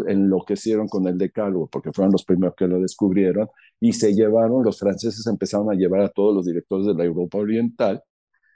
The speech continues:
y pues a Kieslowski se lo llevaron. Pero en el deca-, eh, pero en La doble vida también nos enseñó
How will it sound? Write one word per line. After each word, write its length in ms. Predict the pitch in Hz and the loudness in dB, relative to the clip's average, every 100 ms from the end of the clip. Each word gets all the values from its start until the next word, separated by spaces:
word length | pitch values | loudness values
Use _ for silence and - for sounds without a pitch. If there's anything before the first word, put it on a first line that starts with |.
| _ | _
y 200 | 127 135 | 0 0
pues 180 | - - | -2 -6
a 80 | 90 | -6
Kieslowski 460 | - 95 98 - 98 | -4 -2 -2 -4 -8
se 120 | 80 | -6
lo 80 | 80 | -4
llevaron. 440 | 82 71 69 - | -4 -6 -8 -10
Pero 160 | - 95 | -2 0
en 80 | 95 | 2
el 60 | 95 | 0
deca-, 340 | 101 - 113 | 0 0 -2
eh, 100 | 101 95 | -4 -2
pero 120 | 92 | -2
en 60 | |
La 60 | 98 | 0
doble 280 | 101 123 135 | 0 0 0
vida 260 | 113 113 | 0 -2
también 320 | 117 98 95 104 | -4 -4 -4 -4
nos 180 | 104 | -6
enseñó 480 | 95 92 92 95 101 | -8 -4 -2 -2 -4